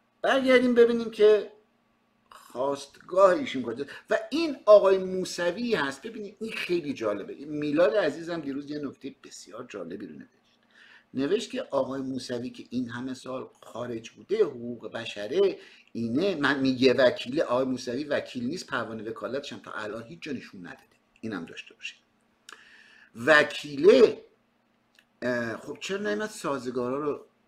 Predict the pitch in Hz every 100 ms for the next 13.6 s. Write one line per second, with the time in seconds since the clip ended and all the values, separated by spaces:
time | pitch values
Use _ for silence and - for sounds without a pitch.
0 | _ _ _ - 92 90 76 67 - -
1 | _ _ _ _ - _ _ _ _ _
2 | _ _ _ _ _ _ _ _ - -
3 | 175 185 185 196 190 185 185 220 269 269
4 | - - 254 247 240 - - _ _ _
5 | _ _ _ _ _ _ _ _ _ _
6 | _ 190 220 226 226 226 220 208 220 226
7 | 220 214 180 214 208 - 208 202 190 202
8 | 190 196 165 165 170 196 214 208 175 165
9 | 185 143 - _ _ _ _ _ - 165
10 | 180 - 156 151 131 156 180 185 175 180
11 | 170 165 151 147 165 170 170 156 135 -
12 | 135 135 120 - _ _ _ _ _ _
13 | - 160 160 131 113